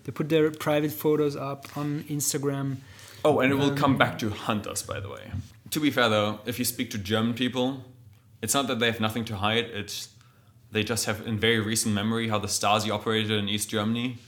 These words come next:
Speaker 2: and no one liked that.
Speaker 1: Hmm.
Speaker 2: Um, so even if you have nothing to hide, it's probably not a good idea to share all your financial or personal data with
Speaker 1: Hmm.
Speaker 2: everyone that asks for it.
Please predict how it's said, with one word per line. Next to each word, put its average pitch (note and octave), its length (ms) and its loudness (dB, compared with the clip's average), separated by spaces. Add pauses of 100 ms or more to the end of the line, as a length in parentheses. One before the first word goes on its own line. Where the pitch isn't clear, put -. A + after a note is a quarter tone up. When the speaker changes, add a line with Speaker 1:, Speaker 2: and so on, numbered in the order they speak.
(420)
Speaker 2:
and G2 180 0
no G2+ 120 2
one G#2 180 2
liked G2+ 240 0
that. - 340 -2 (640)
Speaker 1:
Hmm. B2+ 220 -2
Speaker 2:
Um, G2 440 0 (260)
so C#3+ 160 -6
even E3 240 2
if C#3+ 80 2
you C3 80 4
have B2 120 0
nothing A#2+ 320 0
to A#2 80 -6
hide, A2+ 400 -2 (520)
it's - 100 -6
probably A2+ 260 0
not A2+ 160 2
a A2 60 -2
good G#2 260 2
idea G#2+ 200 0
to G2 480 -6
share G#2 260 -2
all G2+ 180 -2
your G#2+ 120 -2
financial G#2 520 -2
or C3+ 200 2
personal A#2+ 380 2
data G#2 420 0 (320)
with G#2+ 140 -12
Speaker 1:
Hmm. - 80 -4
Speaker 2:
everyone G#2 320 2
that G2 120 0
asks G2+ 300 0
for - 180 -6
it. C3 100 -12